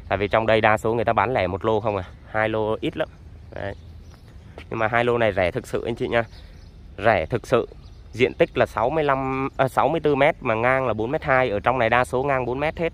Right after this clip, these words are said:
nhưng mà lô này, hai lô này ngang bốn mét hai lận. Và diện tích cũng lớn hơn luôn, diện tích tới sáu mươi tư mét. Còn những lô khác ở trong đây á, sáu mươi mét quý anh chị,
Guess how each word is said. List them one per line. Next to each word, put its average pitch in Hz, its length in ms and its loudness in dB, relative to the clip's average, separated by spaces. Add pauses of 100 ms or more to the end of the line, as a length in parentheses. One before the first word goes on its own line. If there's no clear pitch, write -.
nhưng 127 220 -2
mà 117 80 4
lô 123 200 4
này, 113 140 4
hai 127 180 2
lô 127 160 2
này 110 140 0
ngang 117 200 0
bốn 113 120 -4
mét - 120 -4
hai 123 200 0
lận. 110 120 -2 (640)
Và 117 100 8
diện 113 180 -2
tích - 100 -2
cũng 160 160 0
lớn 147 160 4
hơn 151 160 -2
luôn, 139 160 2
diện 113 180 -4
tích 160 180 0
tới 151 120 4
sáu 135 180 4
mươi 151 120 -2
tư 147 100 0
mét. 139 200 2 (340)
Còn 120 180 6
những 135 180 0
lô 151 120 4
khác 175 200 0
ở 143 80 0
trong 139 180 0
đây 139 200 2
á, 151 60 0
sáu 135 180 0
mươi 151 160 -2
mét 147 220 2
quý - 80 -4
anh 165 60 -8
chị, 160 140 -2